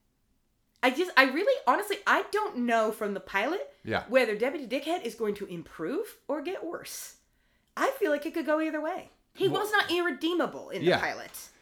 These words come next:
Speaker 2: Which is one of my favorite things about the early seasons of the show with Branch, is that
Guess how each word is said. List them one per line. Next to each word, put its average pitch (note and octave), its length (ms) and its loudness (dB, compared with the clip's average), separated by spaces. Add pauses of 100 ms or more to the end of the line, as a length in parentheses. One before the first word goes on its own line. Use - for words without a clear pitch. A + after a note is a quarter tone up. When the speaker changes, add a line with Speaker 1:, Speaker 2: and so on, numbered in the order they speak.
(200)
Speaker 2:
Which D3 220 0
is C3+ 180 4 (180)
one E3+ 280 2
of C3+ 140 0
my B2+ 240 2
favorite A#2+ 480 -2
things A2+ 280 -2
about F#2+ 460 -4
the A2 260 -8
early G2 260 -4
seasons F#2+ 380 -6
of E2 120 -8
the F2 60 -12
show F#2 240 -4
with E2+ 180 -8
Branch, G#2 420 -2
is F#2 140 -8
that F#2+ 280 -6